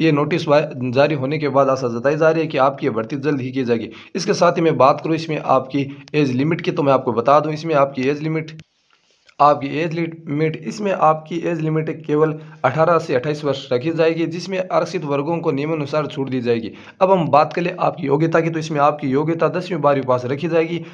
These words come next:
अगर पदों की बात करें तो इसमें आपके पद है वो तेरह सौ नौ पद रहने वाले हैं, जो कि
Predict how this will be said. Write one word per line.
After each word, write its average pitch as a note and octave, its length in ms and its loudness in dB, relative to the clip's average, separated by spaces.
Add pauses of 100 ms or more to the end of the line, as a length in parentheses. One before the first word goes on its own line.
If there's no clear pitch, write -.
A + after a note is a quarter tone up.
(160)
अगर F3+ 180 2
पदों A3 240 0
की G3 100 -2
बात D3 280 2
करें E3+ 200 -4
तो F3 60 -4
इसमें D#3+ 260 -6
आपके C#3+ 320 0
पद D3+ 220 -2
है D#3 80 0
वो D3+ 140 0
तेरह D3 220 -2
सौ C3 140 -4
नौ B2+ 220 0
पद D3+ 200 0
रहने A2+ 240 0
वाले D#3+ 260 2
हैं, D3+ 160 -2 (260)
जो F#3+ 100 6
कि F3+ 300 -2